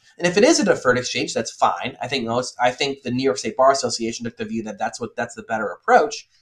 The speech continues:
But then you're gonna need some regulations that, uh, so, that help with the timing of this,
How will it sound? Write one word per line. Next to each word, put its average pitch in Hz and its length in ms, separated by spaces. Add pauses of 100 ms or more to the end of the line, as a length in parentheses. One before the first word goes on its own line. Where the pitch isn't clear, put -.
(360)
But 143 80
then 165 140
you're 160 100
gonna 151 100
need 156 200
some 143 160
regulations 139 640
that, 123 140 (120)
uh, 131 60
so, 139 280
that 131 120
help 139 260
with 123 100
the 117 60
timing 156 480
of 85 140
this, - 320